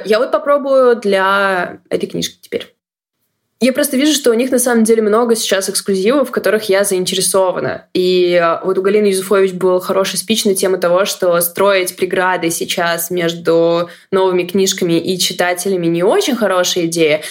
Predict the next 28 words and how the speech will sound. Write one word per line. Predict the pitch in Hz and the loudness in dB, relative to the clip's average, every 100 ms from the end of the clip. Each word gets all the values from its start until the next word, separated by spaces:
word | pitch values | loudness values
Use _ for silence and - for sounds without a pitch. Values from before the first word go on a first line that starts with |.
| - - | -18 -4
Но | 220 | 0
я | 240 | 2
понимаю, | 240 233 | 2 0
что | 330 - | -2 -4
с | |
точки | - 247 202 | -4 -2 2
зрения | 226 254 202 | 2 2 0
развития | 190 226 240 208 190 | 0 0 0 0 2
нового | 196 202 185 180 | 2 2 2 0
сервиса | - 233 311 - 208 | 2 2 2 2 0
это, | 208 | 2
наверное, | 202 208 214 | 2 2 4
очень | 240 254 196 - | 4 2 0 -4
хорошая | 175 165 165 170 | -2 0 0 -2
идея. | 175 165 165 | 0 0 -2
Ты, | 180 | -6
типа, | - 175 | -4 -4
отбираешь | 175 208 202 175 | 0 0 2 0
какие-то | - - 180 | -4 -6 -4
громкие, | 185 190 190 190 170 | 0 0 -2 -4 -6
классные, | 180 175 175 180 170 165 165 - - | -2 -2 -2 -4 -2 -2 -6 -16 -4
э, | 180 175 | -2 0
новинки | 175 170 262 392 | 0 2 0 2
и | 247 254 | 0 2
захватываешь | 196 190 190 185 220 180 175 | 0 -2 0 -2 0 -2 0
их | 196 196 | -2 -4
себе. | - 170 156 143 185 | -6 -4 0 2 0
<laughs> | 196 | -2